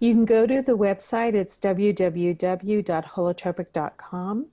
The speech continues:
You can find facilitators in any country that are certified. You, there's a calendar of upcoming online training events. You do not have to join the training per se to participate. Um,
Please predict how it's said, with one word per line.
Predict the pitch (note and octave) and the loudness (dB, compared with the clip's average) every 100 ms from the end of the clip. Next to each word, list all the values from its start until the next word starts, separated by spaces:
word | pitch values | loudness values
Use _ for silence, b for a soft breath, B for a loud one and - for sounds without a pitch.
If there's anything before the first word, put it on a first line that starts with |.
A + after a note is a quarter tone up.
| _ b b b | _ b b b
You | G3+ | -2
can | G3 F3+ | -2 -2
find | F#3+ F3+ - | -2 -4 -4
facilitators | F3 F#3 F#3+ F#3+ F#3+ F#3+ F3 | -4 -2 -2 -2 -2 -2 -2
in | E3+ | -4
any | F#3+ G3 G#3 | -2 -2 -2
country | - F#3+ F#3 - G#3+ A3+ A#3+ | -4 -4 -4 -4 -4 -2 -2
that | F3+ | -4
are | E3+ | -4
certified. | - - D#3 E3 F#3+ G3 G#3+ B3 _ B B B - | -6 -8 -8 -6 -6 -6 -6 -10 _ B B B -4
You, | F3+ G3 F3+ | -2 -2 -2
there's | F#3 F3 E3+ | 0 0 0
a | E3 | -4
calendar | - G#3 F#3+ F#3+ F#3+ F#3 | -4 -4 -2 -2 -2 -2
of | F3+ E3+ | -4 -4
upcoming | F3+ - - G3 F3+ F3+ | -4 -6 -6 -4 -4 -4
online | F3+ F3+ G#3 G3 F#3+ F#3 F3 | -4 -2 0 0 0 -2 -4
training | - F3+ F3 F3 F3+ | -6 -6 -4 -4 -4
events. | F3 F3+ F#3 F3+ - | -4 -4 -4 -8 -2
You | G#3 | -2
do | F#3+ G#3 | 0 2
not | G#3+ A3 B3 - | 2 2 -2 -6
have | - B3+ B3+ | -6 -6 -4
to | A#3 | -4
join | F3 - G3 G3 G#3 A3+ G3 | -4 -4 -4 0 0 0 0
the | F3+ | -4
training | - F#3 F#3 G3 A3 B3 b b b _ | -6 -6 -4 -2 -2 -4 b b b _
per | - G#3+ | -6 -4
se | - F3+ | -2 -2
to | F3+ | -2
participate. | - E3 D#3+ - F3+ G3+ G#3 A3 - B B B B - | -6 -10 -10 -10 -6 -4 -4 -6 -18 B B B B -4
Um, | G3 F#3 F3 | -2 0 -2